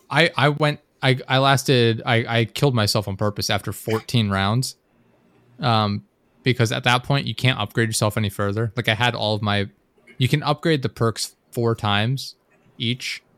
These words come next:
Um, like, you get more and more health each time, regens faster, and so on and so forth. I did that. You can only get three of, like, the specialty perks by trans-, like, uh, trading in the hearts.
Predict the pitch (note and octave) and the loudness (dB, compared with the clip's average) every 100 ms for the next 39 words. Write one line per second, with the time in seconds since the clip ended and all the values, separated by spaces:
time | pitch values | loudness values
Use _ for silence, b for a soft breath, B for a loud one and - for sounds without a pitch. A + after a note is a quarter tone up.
0 | _ _ _ _ _ - G2 F#2 F#2 G2+ | _ _ _ _ _ -4 0 0 -2 -4
1 | G2+ G#2+ G#2 G2+ G2+ G2 F#2+ F#2+ G#2 F#2+ | -2 -2 -2 -2 0 0 -2 -2 -4 -6
2 | - G2 F#2 F#2 F#2 - F#3 C3+ A#2 G2+ | -6 -4 -4 -4 -8 -12 -12 -4 -2 -2
3 | F#2+ - F#2+ F#2 - G2 G2 G2+ F#2+ - | -4 -4 -4 -4 -6 -6 -6 -6 -8 -8
4 | G#2 - G#2 G2+ b b b b - B2 | -10 -6 -8 -8 b b b b -2 0
5 | C#3 B2+ B2+ - _ _ _ A#2+ A2 C3 | 4 4 4 0 _ _ _ -4 2 2
6 | C#3+ C#3+ - - A2+ A#2 B2 A#2 A2+ - | 4 2 -2 -4 -2 2 2 0 -2 -2
7 | G2 - F#2+ - A2 - A#2 A#2+ B2 - | -6 -2 -4 -2 -2 -2 -2 -2 -2 -4
8 | - G2+ G2 G2 A2 G#2 A2+ - A2 G2+ | -4 -2 -2 -2 -2 -2 -4 -6 -6 -6
9 | - G#2 F#2+ F#2 - A2 G2+ G#2 F#2+ G2 | -4 -4 -2 -4 -2 0 0 -2 -4 -8
10 | - F#2+ - G2+ - - | -6 -6 -2 -4 -2 -4